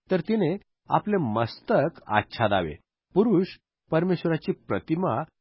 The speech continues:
व वैभव असल्यामुळे त्याला मस्तक आच्छादन करणे योग्य नाही. स्त्री तर पुरुषाचे गौरव आहे. पुरुष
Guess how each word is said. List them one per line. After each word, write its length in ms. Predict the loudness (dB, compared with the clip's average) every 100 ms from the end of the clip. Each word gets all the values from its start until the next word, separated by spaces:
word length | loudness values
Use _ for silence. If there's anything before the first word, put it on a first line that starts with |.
| _ 0
व 300 | 6 6 4 -2 0
वैभव 520 | 0 0 0 0 -2 -2
असल्यामुळे 640 | -4 -2 -2 0 0 -2 -4 _ _ _
त्याला 220 | -2 2 2
मस्तक 840 | 0 -2 -2 -6 -2 -2 -2 -6 -2
आच्छादन 540 | -2 -2 -6 -4 -4
करणे 440 | 0 0 0 -2 -4
योग्य 420 | 0 2 2 0
नाही. 260 | -2 -4 -10 _ _ _ _ -12
स्त्री 240 | -2 -2 0
तर 260 | -2 -2
पुरुषाचे 680 | -2 -4 -2 -2 -4 -2 -4
गौरव 520 | -2 0 2 2 2
आहे. 220 | 0 -4 -16 _ _ _ _ 0
पुरुष 420 | 4 6 4 4